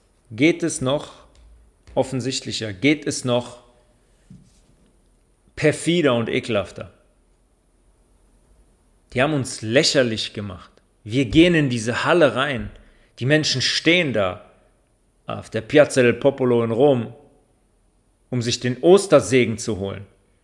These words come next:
Ja, fünfzigtausend oder wie viel da drauf passen und holen sich diesen Ostersegen.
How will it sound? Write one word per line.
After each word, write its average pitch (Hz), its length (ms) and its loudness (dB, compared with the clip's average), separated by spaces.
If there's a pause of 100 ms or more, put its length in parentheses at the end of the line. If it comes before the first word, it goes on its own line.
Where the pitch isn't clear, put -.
(460)
Ja, 135 180 2
fünfzigtausend 127 800 0
oder 110 140 -2
wie 101 80 -10
viel 117 120 -8
da 110 100 -2
drauf 104 300 -4
passen 107 240 -10
und 104 60 -8
holen 147 180 0
sich 123 140 -6
diesen 120 200 -6
Ostersegen. 107 720 -4